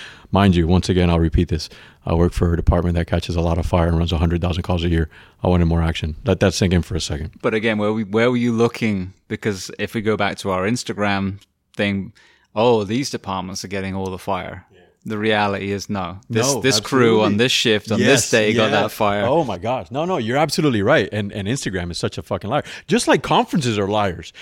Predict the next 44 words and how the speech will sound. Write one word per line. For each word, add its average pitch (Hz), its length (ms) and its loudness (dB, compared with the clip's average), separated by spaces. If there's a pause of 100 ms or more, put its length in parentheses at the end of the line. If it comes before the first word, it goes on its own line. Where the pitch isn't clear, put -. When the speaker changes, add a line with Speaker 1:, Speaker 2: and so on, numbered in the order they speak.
(160)
Speaker 1:
Everybody 269 420 4
goes 202 220 6
to 147 140 2
a 120 40 2
conference 156 400 0
and 107 100 -2
sees, 160 220 2
like, 117 180 0
three 143 140 2
or 135 60 2
four 117 180 -2
guys 127 300 2
from 107 100 -6
a 101 60 -4
department, 98 480 -2
and 90 100 -6
they're, 113 220 2
they're 127 200 2
like, 104 240 0 (260)
you 117 60 0
know, 107 200 4
and 107 80 2
those 117 160 4
guys 135 200 2
are 107 100 -2
teaching 123 500 -2
or 98 60 0
whatever, 120 340 2
and 113 80 2
you're 127 100 4
like, 113 200 -2
"Oh, 120 220 -6
bro, 147 300 2
'cause 101 200 -12 (260)
fucking, 139 680 0
you 135 80 2
know, 127 160 2
the 117 80 0
city 220 340 2
of 120 300 2
whatever, 131 520 2
you 113 120 2
know, 117 260 2
uh, 107 200 2